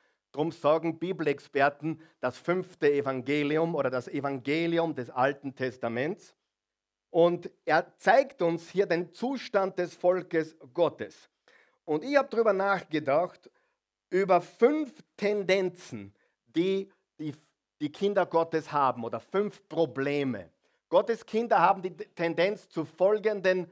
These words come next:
fünf Problemen. Bist du bereit, sie zu hören? Und dann werden wir auf jeden dieser Probleme eingehen und sehen, dass das Wort Gottes, das Wort Gottes hat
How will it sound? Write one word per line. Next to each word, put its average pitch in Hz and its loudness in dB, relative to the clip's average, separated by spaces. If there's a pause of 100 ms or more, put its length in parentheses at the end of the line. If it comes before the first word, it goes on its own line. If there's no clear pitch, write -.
(140)
fünf 196 -2 (380)
Problemen. 151 0 (500)
Bist 175 -2
du 196 2
bereit, 180 4
sie 180 -4
zu 170 -4
hören? 120 0 (500)
Und 127 -8
dann 156 0
werden 175 4
wir 170 6
auf 131 0
jeden 208 -2
dieser 190 0
Probleme 175 -2
eingehen 151 -2
und 143 -4
sehen, 165 -4 (320)
dass 151 2
das 135 -2
Wort 151 0
Gottes, 208 -2 (280)
das 127 0
Wort 147 4
Gottes 220 0 (220)
hat 185 2